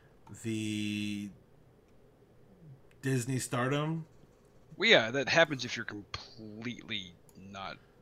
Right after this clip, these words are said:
Speaker 2: at all relevant anymore.
Speaker 1: I think she stepped away. Like I, I, I think it's one of those things where I don't,
Speaker 2: She?
Speaker 1: I think after Cadet Kelly and, um, like, Lizzie McGuire, I don't think that she.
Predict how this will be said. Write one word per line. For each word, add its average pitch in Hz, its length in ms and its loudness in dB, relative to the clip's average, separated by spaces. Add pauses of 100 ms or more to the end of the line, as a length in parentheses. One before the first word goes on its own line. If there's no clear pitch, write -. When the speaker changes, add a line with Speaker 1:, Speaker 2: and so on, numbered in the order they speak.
(120)
Speaker 2:
at 90 100 -10
all 87 420 -10
relevant 104 480 -10
anymore. 87 220 -18 (1800)
Speaker 1:
I 240 140 10
think 311 180 8
she 247 80 0
stepped 226 260 4
away. 185 520 4 (120)
Like 151 120 -2
I, 190 80 6
I, 196 280 6
I 208 40 4
think 208 220 2
it's 214 100 4
one 214 100 4
of 185 60 6
those 175 100 6
things 180 220 4
where 170 100 8
I 170 60 8
don't, 269 100 6
Speaker 2:
She? 320 140 2 (480)
Speaker 1:
I 160 100 6
think 202 180 8
after 196 240 8
Cadet 170 320 4
Kelly 175 680 6
and, 135 760 2
um, 117 800 2 (800)
like, 127 120 0
Lizzie 147 200 2
McGuire, 127 680 4 (560)
I 156 100 -6
don't 214 220 -2
think 190 200 0
that 156 120 -4
she. 165 640 2